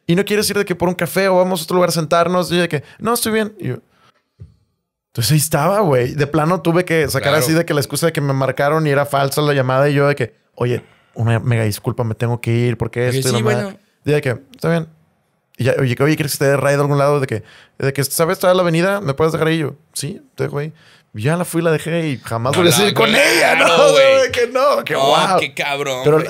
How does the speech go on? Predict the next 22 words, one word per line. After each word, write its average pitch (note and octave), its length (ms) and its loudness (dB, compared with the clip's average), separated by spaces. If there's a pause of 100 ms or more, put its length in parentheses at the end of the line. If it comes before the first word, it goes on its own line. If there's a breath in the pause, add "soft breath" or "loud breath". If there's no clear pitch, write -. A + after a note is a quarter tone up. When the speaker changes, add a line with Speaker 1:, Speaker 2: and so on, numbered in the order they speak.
Speaker 1:
la, C#3 200 -2
yo D3 80 2
la F3 100 2
pasé E3+ 220 -2
fatal, - 540 -2
güey. C#3+ 320 2
Neta, D3+ 240 0
le F3+ 80 0
eché F3 120 -2
un F3+ 60 -2
chorro F3+ 240 2
de F3+ 80 4
ganas F3 220 -2
para D#3+ 120 0
sacarle D3 300 0
plática E3 560 -2 (400)
y C#3 160 2
nada B2+ 180 0
más B2 220 -2 (100)
como E3+ 220 -4
que B2+ 160 -6
no. B2+ 560 -4